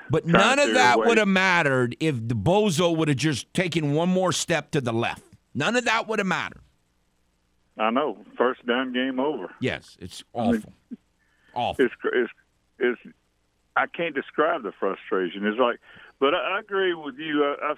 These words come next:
Speaker 2: seen some good things, and I, I don't think Dennis Allen is that bad, and I think he deserves another year. He just gotta have a running back,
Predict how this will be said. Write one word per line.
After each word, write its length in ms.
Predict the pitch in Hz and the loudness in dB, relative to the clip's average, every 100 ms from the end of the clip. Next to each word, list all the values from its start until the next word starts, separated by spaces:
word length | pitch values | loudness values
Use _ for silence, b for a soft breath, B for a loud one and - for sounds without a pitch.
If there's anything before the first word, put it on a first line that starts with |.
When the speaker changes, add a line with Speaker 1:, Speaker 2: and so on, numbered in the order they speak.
| - | -4
Speaker 2:
seen 220 | 180 156 | -4 -4
some 120 | 131 98 | -6 -4
good 280 | 113 127 - | -2 -2 -4
things, 360 | 156 160 156 - - _ _ _ _ | -8 -10 -16 -20 -20 _ _ _ _
and 200 | 131 127 | -2 0
I, 120 | 120 120 127 | 0 -4 -4
I 120 | 127 | -2
don't 180 | 135 131 | -4 -4
think 240 | 143 131 _ _ 123 | -6 -8 _ _ -4
Dennis 280 | 131 123 - | -2 -2 -2
Allen 400 | 123 120 107 101 | -2 -2 -4 -6
is 80 | 95 | -2
that 160 | 110 110 | -2 -2
bad, 220 | 113 120 135 | -2 0 -2
and 80 | |
I 60 | 110 | -4
think 180 | 95 113 | -4 -4
he 60 | 110 | -4
deserves 420 | 104 98 110 104 | -2 0 0 -2
another 300 | 107 107 95 | -4 -2 -2
year. 380 | 87 101 117 117 _ b b b b _ | -4 -2 -2 -4 _ b b b b _
He 80 | 127 | -2
just 200 | 110 110 | -2 0
gotta 220 | 117 110 | 0 2
have 160 | 104 104 | 0 -2
a 60 | 92 | -2
running 360 | 104 127 131 | 0 0 -2
back, 280 | 131 135 | -2 -2